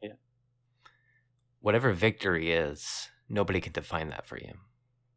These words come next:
Speaker 2: Because everyone's war is a personal war. So you have to be the commander, the general, and the soldier that fights it. No one's gonna tell you, there,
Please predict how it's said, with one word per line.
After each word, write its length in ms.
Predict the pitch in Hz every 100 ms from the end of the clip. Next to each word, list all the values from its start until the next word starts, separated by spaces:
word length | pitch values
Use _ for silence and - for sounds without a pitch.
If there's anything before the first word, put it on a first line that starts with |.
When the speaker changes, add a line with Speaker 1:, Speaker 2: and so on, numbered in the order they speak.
| _ -
Speaker 2:
Because 220 | 101 90
everyone's 400 | 104 98 92 90
war 200 | 87 85
is 100 | 76
a 40 |
personal 520 | - 95 82 - 78 76
war. 280 | 76 - _ _ _ _ _ _ _ _ -
So 160 | -
you 180 | 80 104
have 100 | 98
to 60 | 90
be 100 | 82
the 80 | 92
commander, 600 | 101 90 90 85 82 87
the 80 | 87
general, 560 | 85 85 85 80 80 78
and 140 | 98 87
the 40 |
soldier 600 | - 98 82 76 73 76 _ _ _ -
that 80 | -
fights 400 | - - - -
it. 100 | - _ _ _ _ _ _ _ _ _ _ _ _ _ _ _ _ _ _
No 100 | 101
one's 140 | 104 98
gonna 160 | 104
tell 240 | 90 113 98
you, 500 | 92 87 82 80 90 _ _ _ _ _ _
there, 180 | - 110